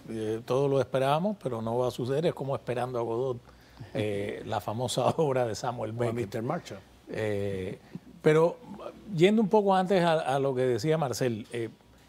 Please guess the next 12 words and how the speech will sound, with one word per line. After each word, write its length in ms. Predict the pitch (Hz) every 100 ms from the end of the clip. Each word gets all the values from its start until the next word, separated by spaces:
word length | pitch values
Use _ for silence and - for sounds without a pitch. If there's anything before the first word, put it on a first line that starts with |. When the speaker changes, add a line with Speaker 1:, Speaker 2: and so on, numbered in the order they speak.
| -
Speaker 1:
a 120 | -
ver, 240 | 135 139 131 - -
nosotros 680 | 139 151 139 208 202 196 170
dijimos 640 | 147 - 196 135 95 -
la 180 | 113 120
semana 300 | 127 135 165
anterior 580 | 147 135 139 170 170 165
y 220 | 117 117
hace 460 | 123 135 151 139 123 131 -
varias 540 | 180 123 131 139 127
semanas 320 | 131 143 131
ya 180 | 147 160